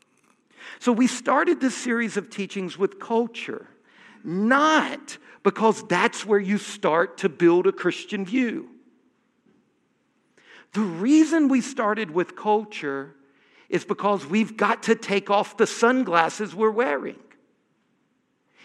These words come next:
if we're going to see the proper view. The reason we have to start with culture is because we've got to unmask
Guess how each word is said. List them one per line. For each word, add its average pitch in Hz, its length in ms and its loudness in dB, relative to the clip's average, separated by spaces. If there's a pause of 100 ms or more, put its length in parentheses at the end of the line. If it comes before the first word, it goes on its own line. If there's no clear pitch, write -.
(100)
if 214 180 4
we're 240 140 6
going 226 240 4
to 220 80 4
see 294 340 2
the 214 140 2
proper 147 420 -4
view. - 340 -16 (1700)
The 214 100 4
reason 269 520 4
we 240 140 2
have 240 400 -2
to 247 80 -4
start 208 360 -2
with 196 180 -2
culture 226 640 0 (260)
is 202 120 6
because 208 420 -4
we've 226 180 0
got 226 280 -4
to 214 280 -2
unmask 208 1080 2